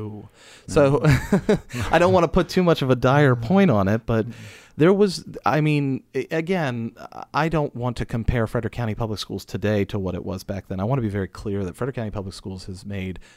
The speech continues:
Speaker 2: massive leaps in supporting L G B T students. Uh, my time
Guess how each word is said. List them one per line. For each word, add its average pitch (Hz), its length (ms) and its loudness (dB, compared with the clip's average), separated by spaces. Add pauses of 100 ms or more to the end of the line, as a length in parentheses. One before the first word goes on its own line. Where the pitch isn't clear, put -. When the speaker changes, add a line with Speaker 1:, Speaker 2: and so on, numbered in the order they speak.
(280)
Speaker 2:
massive 120 800 -4
leaps 95 440 -10
in 95 220 -8
supporting 92 520 -8
L 92 100 -8
G 82 120 -10
B 87 140 -8
T 90 180 -10
students. 92 500 -10 (480)
Uh, 110 240 -2
my 120 240 -2
time 110 600 -4